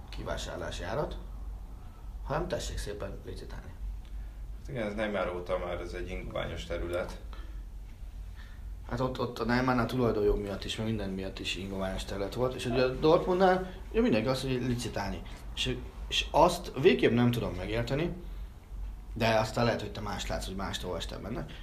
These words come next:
Speaker 1: hogy itt van mondjuk ez az egész Pulisic átigazolási történet. Ugye a srácnak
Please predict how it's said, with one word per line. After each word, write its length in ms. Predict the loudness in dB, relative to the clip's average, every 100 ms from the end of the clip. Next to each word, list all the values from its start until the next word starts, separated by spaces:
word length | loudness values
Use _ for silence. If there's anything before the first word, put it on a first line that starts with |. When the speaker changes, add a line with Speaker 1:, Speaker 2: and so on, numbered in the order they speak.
| -8
Speaker 1:
hogy 160 | 0 2
itt 120 | 2
van 100 | 2
mondjuk 220 | 0 0
ez 60 | 0
az 60 | -2
egész 220 | -2 -4
Pulisic 420 | -6 -6 -6 -4
átigazolási 480 | -4 -2 -4 -4 -6
történet. 400 | -6 -6 -8 -10 -10 -10 -10 -8
Ugye 100 | -4
a 40 | 2
srácnak 580 | 6 6 6 2 2